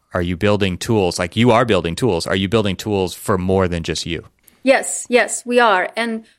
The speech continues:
Speaker 2: we are trying extremely hard to make sure we have the financing we need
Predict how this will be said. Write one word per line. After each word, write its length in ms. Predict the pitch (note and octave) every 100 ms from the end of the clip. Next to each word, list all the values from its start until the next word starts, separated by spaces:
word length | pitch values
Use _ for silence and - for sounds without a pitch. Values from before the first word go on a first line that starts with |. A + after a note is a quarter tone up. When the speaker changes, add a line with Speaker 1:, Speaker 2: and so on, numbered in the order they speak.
| _
Speaker 2:
we 180 | A3 D4
are 200 | - B3+
trying 760 | B3+ - B3+ C4+ C4+ C#4 C4+ B3+
extremely 720 | - - - - C#4 C#4 C#4
hard 560 | C4 B3 A#3+ A#3+ A#3+ B3 -
to 380 | - B3 A#3 A3+ A3+ _ _
make 180 | A3+ A3+
sure 500 | - C4+ B3+ B3 B3
we 200 | G#3 A3
have 420 | - B3 A#3 A#3
the 80 | G3+
financing 960 | G#3 - G3+ A#3+ C#4+ D4+ D4 D4+ D4+
we 140 | A#3+ A3+
need 440 | G#3 G#3+ D#4 -